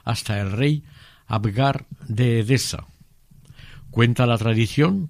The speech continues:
que por medio de este paño o lienzo, el rey se curó de la lepra que padecía y al mismo tiempo el ejército imperial logró su victoria en esta localidad turca.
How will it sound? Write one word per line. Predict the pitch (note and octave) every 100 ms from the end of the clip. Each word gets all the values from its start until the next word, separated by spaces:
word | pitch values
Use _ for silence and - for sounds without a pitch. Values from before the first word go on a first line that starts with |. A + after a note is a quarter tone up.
| -
que | G#2
por | - F2
medio | G#2 B2+ A#2+ G#2
de | G#2
este | C3 - A#2
paño | - B2+ A2+ F2+ F#2+ -
o | G#2
lienzo, | A2 D3+ C3+ - B2 D#3 _ _ _ - - - - _ -
el | A#2+ A#2
rey | A#2+ D3 D#3+
se | - D#3
curó | A#2+ A#2+ E3 F3+ A#2+
de | B2
la | A2
lepra | G2+ C#3 D3+ D3+ C#3+
que | C#3+
padecía | B2 A2 A2 C#3+ A2+ D2 - - - - - _
y | - A#2+
al | A2 G#2
mismo | C#3+ C3 A2 F#2+
tiempo | C#3+ D#3 D3+ D#3+ - - - -
el | G#2
ejército | F#2+ - C#3 B2+ C#3 B2
imperial | A2+ G#2 G#2+ B2 D3+ D3+ - - - -
logró | G#2+ A2+ B2+ E3+
su | - D#3+
victoria | B2+ A2 - E3+ E3 D#3 -
en | - A#2
esta | C#3 - C#3
localidad | A#2 G#2 F#2+ F#2+ F#2
turca. | - G2 D#2+ -